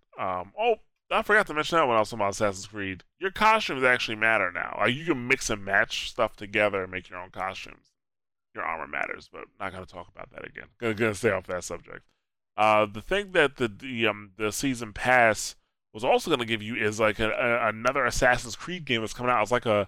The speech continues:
it's like something for P S N or Xbox Live Arcade, which actually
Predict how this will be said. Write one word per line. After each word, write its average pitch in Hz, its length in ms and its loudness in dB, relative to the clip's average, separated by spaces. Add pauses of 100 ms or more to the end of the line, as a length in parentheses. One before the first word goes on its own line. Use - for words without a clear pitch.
(460)
it's 131 120 -4
like 139 120 2
something 147 240 0
for 123 80 -12
P 147 280 0
S 131 200 2
N 120 220 0
or 101 160 4
Xbox 117 340 -2
Live 107 280 4
Arcade, 104 460 -2
which 98 200 -6
actually 104 480 0